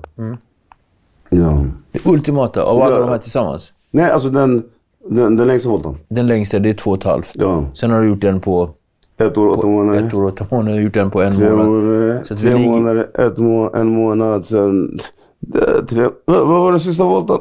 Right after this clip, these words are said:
Speaker 2: Åtta månader också, liksom, eller nio må-, fan vet jag.
Speaker 1: Okej.
Speaker 2: Alltså, det
Speaker 1: Men låt oss säga att du har gjort ungefär effektiv tid, eh, fem år. Det kan du bjuda på.
Speaker 2: Ja, okej, jag bjuder på det. Jag är generös idag.
Speaker 1: Okej. Myndigheterna.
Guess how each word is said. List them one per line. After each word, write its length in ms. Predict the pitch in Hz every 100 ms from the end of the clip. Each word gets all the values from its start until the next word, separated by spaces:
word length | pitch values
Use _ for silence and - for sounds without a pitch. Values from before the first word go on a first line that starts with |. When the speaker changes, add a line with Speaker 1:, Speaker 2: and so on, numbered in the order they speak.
| -
Speaker 2:
Åtta 220 | 175 180
månader 260 | 175 170 156
också, 180 | - 127
liksom, 240 | 107 110
eller 160 | 107 117
nio 240 | 147 147
må-, 200 | 139 -
fan 300 | - - 131
vet 240 | 87 -
jag. 180 | 95 104 - 196
Speaker 1:
Okej. 280 | 175 -
Speaker 2:
Alltså, 280 | - 135 123
det 200 | 90 131
Speaker 1:
Men 160 | 127 120
låt 140 | -
oss 60 | 170
säga 140 | 185
att 60 | 165
du 60 | 156
har 80 |
gjort 180 | 165 156
ungefär 360 | 135 120 120 110
effektiv 540 | 110 98 127 117 113 101
tid, 380 | 110 104 98 - -
eh, 300 | 90 101 95 - _ - - -
fem 200 | 101 87
år. 160 | 67 71 _ _ _ _ _ _ _ _ _ _ _ _ _ -
Det 100 | 120
kan 120 | 123
du 80 | 101
bjuda 240 | 82 78
på. 160 | - - - -
Speaker 2:
Ja, 160 | - 131
okej, 120 | 104
jag 120 | 208
bjuder 240 | 90 95 85
på 100 | 78
det. 200 | 69 78
Jag 80 | 98
är 40 |
generös 400 | 90 82 85 80
idag. 120 | 73 64 - - - -
Speaker 1:
Okej. 360 | 151 147 95 - - _ - -
Myndigheterna. 760 | 185 180 170 175 - 110 80